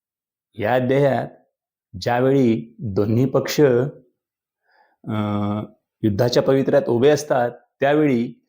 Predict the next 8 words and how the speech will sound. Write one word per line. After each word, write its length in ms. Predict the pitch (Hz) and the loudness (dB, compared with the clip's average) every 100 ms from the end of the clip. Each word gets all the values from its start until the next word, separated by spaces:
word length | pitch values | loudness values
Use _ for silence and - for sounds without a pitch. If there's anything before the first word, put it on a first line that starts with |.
| _ - | _ -4
महारथी 440 | 117 123 139 139 - | -2 0 -2 -2 -2
अर्जुनाला 680 | 117 117 143 143 131 120 - _ _ | 0 2 2 0 0 -2 -10 _ _
दोन्ही 300 | 120 117 131 | -2 0 2
पक्षातील 680 | 135 135 135 131 143 113 113 | 0 0 -2 2 2 4 2
नातेवाईक, 760 | 104 101 113 110 110 107 104 95 | 0 0 2 4 4 2 2 -2
गुरु 680 | 95 110 110 107 107 107 110 _ - - - | 0 2 4 4 4 2 0 _ -20 -20 -2
आणि 340 | 117 123 120 | 0 2 2
मित्र 600 | 120 113 113 104 101 117 | 2 0 0 -2 -2 -6